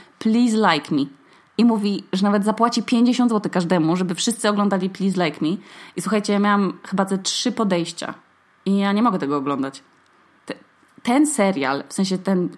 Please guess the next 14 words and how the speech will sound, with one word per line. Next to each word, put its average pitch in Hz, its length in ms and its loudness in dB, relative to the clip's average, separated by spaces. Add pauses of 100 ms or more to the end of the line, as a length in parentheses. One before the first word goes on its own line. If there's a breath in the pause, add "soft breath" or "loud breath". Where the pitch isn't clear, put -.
serial, 185 400 -2
który 185 220 -2
ja 190 60 0
wam 175 180 0
polecam, 170 460 -2
czyli 175 240 -4
Big 175 200 -4
Little 190 540 0
Lies, - 220 -10 (340 loud breath)
ten 226 180 2
serial 233 460 2
jest 220 140 -2
jak 202 140 0
budzik, 196 640 0